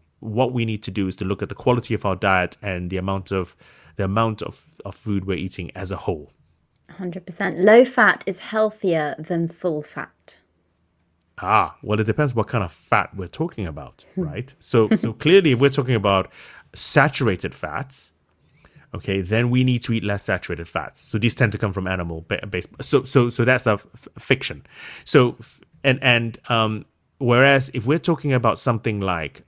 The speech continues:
Speaker 1: uh, olive oil, unsaturated fats, in particular olive oil or fish oils, well, what, what, what, really? I, I think those are gonna be actually quite good for you as long as you
Speaker 2: Mm.
Speaker 1: don't have, you're not drinking liters of it.
Speaker 2: <laughs> Brilliant. Skinny is the healthiest body type.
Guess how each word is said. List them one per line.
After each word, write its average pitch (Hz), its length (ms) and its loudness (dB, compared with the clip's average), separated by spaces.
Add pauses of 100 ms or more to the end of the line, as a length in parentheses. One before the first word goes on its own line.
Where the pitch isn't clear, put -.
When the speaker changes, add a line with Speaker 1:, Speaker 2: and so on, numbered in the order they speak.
Speaker 1:
uh, 95 160 -6
olive 110 260 4
oil, 120 360 2
unsaturated 107 580 -2
fats, 92 240 -2
in 92 80 -10
particular 104 340 -4
olive 95 260 -2
oil 120 360 4
or 117 80 -4
fish - 320 4
oils, 76 400 -6 (320)
well, 127 480 6
what, 107 220 -2
what, 127 180 0
what, 127 180 -2 (180)
really? 117 680 0 (120)
I, 143 220 2
I 143 220 0
think 117 260 -4
those 104 200 2
are 101 40 0
gonna 101 220 -2
be 95 120 -2
actually 95 340 -4
quite 90 280 -6
good 110 180 -2
for - 140 -6
you 76 160 -6
as 87 140 -8
long - 180 -4
as 202 100 -6
you 170 80 -6
Speaker 2:
Mm. 80 40 -8
Speaker 1:
don't 90 200 -6
have, 85 280 -8
you're 92 100 -2
not 90 200 -4
drinking 87 340 -4
liters 87 280 -6
of 69 120 -10
it. - 80 -20 (480)
Speaker 2:
<laughs> - 720 -6
Brilliant. 170 420 -2
Skinny 277 440 6
is 233 140 2
the 190 100 0
healthiest 233 640 -2
body 175 240 2
type. - 460 -8